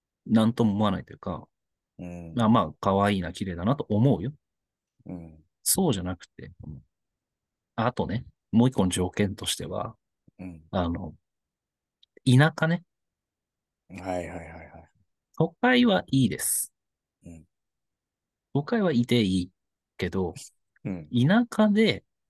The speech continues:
Speaker 1: まあ、そういう、
Speaker 2: なるほどね。
Speaker 1: すごい綺麗で、まあ、どっちかというと綺麗もあるけど、
Speaker 2: うん。
Speaker 1: まあ、スタイル、背の高さっていうのも一個、
Speaker 2: はいはいはい。
Speaker 1: 目を引く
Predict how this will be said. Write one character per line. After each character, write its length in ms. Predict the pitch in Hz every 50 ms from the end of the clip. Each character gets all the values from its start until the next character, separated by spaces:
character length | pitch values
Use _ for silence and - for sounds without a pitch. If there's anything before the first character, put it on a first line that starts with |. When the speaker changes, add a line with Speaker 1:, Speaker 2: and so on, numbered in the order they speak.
| - - _ _ _ _ _ _ _ _ _ -
Speaker 1:
ま 80 | 135
あ、 20 | 117
そ 140 | - 113 104
う 80 | 101
い 80 | 95 92
う、 40 | 90
Speaker 2:
な 60 | 90
る 60 | 90
ほ 20 |
ど 60 | 107 131
ね。 320 | 151 175 196 208 196 - _ _ _ _
Speaker 1:
す 220 | - - - - 101
ご 160 | 95 139 160
い 80 | 131 -
綺 220 | - - 104 101
麗 240 | 95 90 87 87 85
で、 220 | 85 87 90 87
ま 120 | 85 95 90
あ、 120 | 85 - _ _ _ _ -
ど 140 | - 113 120
っ 60 | - _
ち 140 | - - -
か 160 | - - 311
と 100 | - -
い 40 | 320
う 40 | 311
と 220 | - - 285 - -
綺 180 | - - - 277
麗 200 | 311 294 247 -
も 120 | 90 92
あ 40 | 92
る 100 | 92 85
け 160 | - 80 85
ど、 400 | 90 95 92 92 87 82 - - _ _ _ _ -
Speaker 2:
う 60 | 95
ん。 220 | 95 90 82 82 - _ _ _ -
Speaker 1:
ま 260 | - 110 117 120 117 98
あ、 40 |
ス 240 | - - - - -
タ 180 | - - 247 247
イ 80 | 170
ル、 120 | - 92 85
背 220 | - - - 254
の 140 | 247 - -
高 280 | - - - - - 120
さ 140 | - 92
っ 80 | 85 -
て 120 | - -
い 20 | 85
う 40 | 78
の 60 | 73
も 60 | -
一 80 | - -
個、 260 | - - 80 76 - _ _ _ _ _ _ _ _ _ _ _ _ _ _ _ _ _
Speaker 2:
は 120 | - 101 95
い 20 |
は 60 | 87
い 20 | 82
は 60 | -
い。 40 | -
Speaker 1:
目 120 | 107 104 92
を 100 | 85 82
引 160 | - - - -
く 280 | - 98 90 87 73